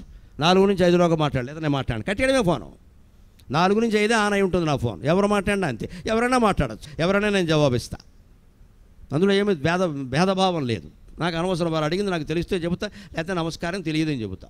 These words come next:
ఎంతటి వాడైనా సరే, ఎవరైనా సరే. ఎందుకంటే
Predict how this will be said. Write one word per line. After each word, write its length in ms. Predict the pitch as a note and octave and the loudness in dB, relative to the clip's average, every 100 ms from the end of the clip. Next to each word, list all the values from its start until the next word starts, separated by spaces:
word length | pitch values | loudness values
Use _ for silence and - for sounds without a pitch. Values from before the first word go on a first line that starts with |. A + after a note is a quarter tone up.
| - - - | -20 -16 -6
ఎంతటి 340 | F#3 A3 A3+ | -4 0 2
వాడైనా 360 | A3 G#3 G#3 G3+ | 4 4 4 2
సరే, 240 | F3+ G3 | 2 2
ఎవరైనా 400 | F3+ F3+ E3 D#3 | 4 4 4 2
సరే. 200 | B2+ C3 | 2 0
ఎందుకంటే 520 | D3+ F3 F#3 G#3+ B3 | 2 0 2 2 0